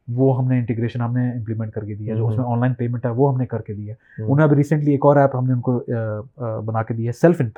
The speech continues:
Speaker 1: انسپیکشن کی۔ آپ چاہتے ہیں کوئی ٹیکنیشین نہ آئے، آپ خود ہی
Speaker 2: ہوں۔
Speaker 1: انسپیکشن کرو۔ تو ان کی
Speaker 2: اوکے۔
Speaker 1: موبائل ایپ کرو تھری سکسٹی کے نام سے۔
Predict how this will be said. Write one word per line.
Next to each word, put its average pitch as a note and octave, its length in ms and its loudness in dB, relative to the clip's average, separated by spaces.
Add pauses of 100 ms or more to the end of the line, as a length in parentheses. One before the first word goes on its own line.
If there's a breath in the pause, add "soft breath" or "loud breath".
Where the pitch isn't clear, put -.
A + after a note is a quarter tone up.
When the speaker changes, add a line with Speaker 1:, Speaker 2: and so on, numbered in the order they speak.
(120)
Speaker 1:
انسپیکشن G#2+ 440 -8
کی۔ G2 100 -10 (320 soft breath)
آپ A2+ 160 4
چاہتے B2+ 200 6
ہیں B2+ 40 4
کوئی C#3+ 100 2
ٹیکنیشین C3+ 380 0
نہ D3 60 2
آئے، B2 180 0 (480)
آپ B2 160 4
خود C#3 160 4
ہی D#3+ 60 4
Speaker 2:
ہوں۔ - 20 6
Speaker 1:
انسپیکشن A#2 400 -2
کرو۔ - 160 -14 (100)
تو C3 80 0
ان G#2+ 80 4
کی G#2+ 60 6
Speaker 2:
اوکے۔ C3 100 4
Speaker 1:
موبائل C3+ 340 8
ایپ C3 220 2
کرو D3+ 200 0
تھری C#3+ 200 2
سکسٹی B2 320 -8
کے A#2 80 -6
نام G2 160 -6
سے۔ - 240 -20